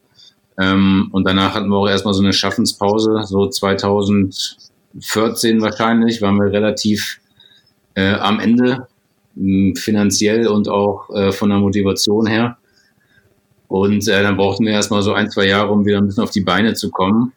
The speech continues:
auch das ganze Ding irgendwie ein bisschen neu zu resetten und, äh, und zu fragen, so, hey, wie wollen wir das eigentlich bewerkstelligen, so, ne? Weil,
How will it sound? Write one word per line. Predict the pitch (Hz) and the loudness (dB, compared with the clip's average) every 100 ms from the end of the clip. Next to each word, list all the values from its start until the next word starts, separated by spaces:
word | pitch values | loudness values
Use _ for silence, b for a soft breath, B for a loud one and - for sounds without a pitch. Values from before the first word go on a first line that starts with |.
| - | -6
auch | 90 98 - - - - | -2 -2 -4 -14 -12 -6
das | 85 | -4
ganze | - 98 95 | -2 -2 0
Ding | 95 101 | 2 2
irgendwie | 95 98 101 | 2 2 2
ein | 101 | 0
bisschen | 98 98 | 0 0
neu | 92 92 | 0 0
zu | - 95 | -2 -2
resetten | 92 - 92 101 92 | 0 0 0 0 2
und, | 87 87 - | 2 0 0
äh, | 90 | -2
und | 90 87 | 0 0
zu | 80 95 | -2 -4
fragen, | - 85 92 | -2 -2 0
so, | 85 | 0
hey, | 90 90 | 0 0
wie | 92 87 | 0 0
wollen | 92 | 0
wir | 92 | 2
das | 90 - | 0 -2
eigentlich | 90 85 92 | -2 -2 -2
bewerkstelligen, | 92 87 95 - - 87 82 82 | -2 -2 -4 -4 -2 0 2 0
so, | 80 80 | 0 0
ne? | 85 90 | 0 2
Weil, | 87 87 | 2 0